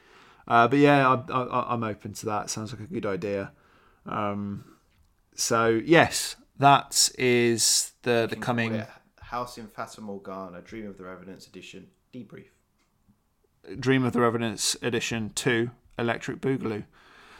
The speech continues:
Speaker 1: Um,
Speaker 2: Correct.
Speaker 1: So yeah, that is, that is the format for the next, uh, for next week and then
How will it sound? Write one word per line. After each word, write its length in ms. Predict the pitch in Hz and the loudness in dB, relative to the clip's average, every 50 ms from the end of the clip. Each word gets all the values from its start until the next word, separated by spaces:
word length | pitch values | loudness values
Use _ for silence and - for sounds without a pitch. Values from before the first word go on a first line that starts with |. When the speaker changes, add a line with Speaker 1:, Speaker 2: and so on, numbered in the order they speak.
| - - - | -20 -10 -2
Speaker 1:
Um, 520 | - 123 123 123 127 127 127 127 127 127 - _ _ _ - - _ _ | 2 4 6 6 6 4 2 0 -6 -10 -12 _ _ _ -20 -20 _ _
Speaker 2:
Correct. 200 | - - - - | -20 -10 -2 2
Speaker 1:
So 140 | - - 190 | 4 8 10
yeah, 240 | 185 180 170 127 - - | 12 12 12 12 10 8
that 360 | - 151 151 - 160 - - | 8 10 10 10 8 6 6
is, 300 | 160 139 143 - - - | 6 6 6 4 2 4
that 220 | - 147 143 113 | 8 8 8 8
is 240 | 131 139 131 123 117 | 6 2 2 0 -2
the 120 | - - 123 | -6 -6 -4
format 440 | - - 139 131 123 123 117 - | 0 2 2 4 4 2 -2 -2
for 100 | - - 123 | -4 -4 -4
the 60 | 120 | -2
next, 460 | 120 120 110 - - - - - - 131 | 0 0 -2 -2 -2 -2 -2 0 2 4
uh, 220 | 123 120 117 110 | 4 6 4 4
for 120 | - - | 2 2
next 240 | 131 123 101 - - 123 | 2 2 2 2 0 2
week 260 | 123 117 110 - - | 2 2 0 0 -4
and 100 | 117 113 | -4 -2
then 420 | 110 110 110 107 107 104 113 - | -2 -2 -2 -4 -6 -8 -10 -14